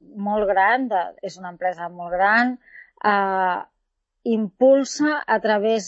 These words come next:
de, eh, la seva fundació tot el que tingui que veure amb aconseguir passos cap a la igualtat. És a dir, ja sabem que la igualtat, eh,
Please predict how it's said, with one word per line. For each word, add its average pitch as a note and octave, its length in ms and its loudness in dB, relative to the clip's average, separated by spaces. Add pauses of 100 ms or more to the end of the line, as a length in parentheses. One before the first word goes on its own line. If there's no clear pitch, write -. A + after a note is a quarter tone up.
(100)
de, F3 120 0 (1000)
eh, G3+ 680 0
la G3 100 -2
seva G#3 300 -4
fundació A#3+ 840 -4 (220)
tot D4 240 2
el C#4 180 -4
que A3+ 140 -4
tingui F#3 440 -4
que F#3+ 180 -2
veure C4 500 2 (640)
amb A3 320 -2 (580)
aconseguir A#3 680 -4 (100)
passos C4+ 560 -4
cap - 460 -2
a C4 160 0 (320)
la G#3+ 240 -4
igualtat. F#3 600 -6 (200)
És G3+ 180 -8
a G#3+ 100 -2
dir, F#3 240 -6
ja G#3+ 160 0
sabem G#3 560 -4
que A3 240 -2
la F3 180 -4
igualtat, F3+ 600 -4 (200)
eh, F3+ 460 -6